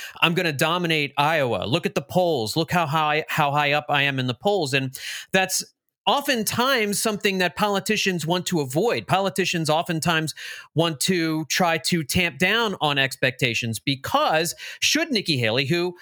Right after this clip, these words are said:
by all accounts has been surging, especially in New Hampshire, which is of course the first primary and coming up in just a few weeks after Iowa, she could use Iowa as a springboard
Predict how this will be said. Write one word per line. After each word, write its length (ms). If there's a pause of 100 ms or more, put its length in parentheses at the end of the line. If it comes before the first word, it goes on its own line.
(420)
by 160
all 160
accounts 400
has 220
been 180
surging, 540
especially 560
in 440
New 160
Hampshire, 460
which 220
is 100
of 100
course 220
the 80
first 340
primary 720
and 200
coming 240
up 160
in 220
just 180
a 40
few 140
weeks 220
after 340
Iowa, 420 (360)
she 180
could 180
use 280
Iowa 400
as 180
a 60
springboard 720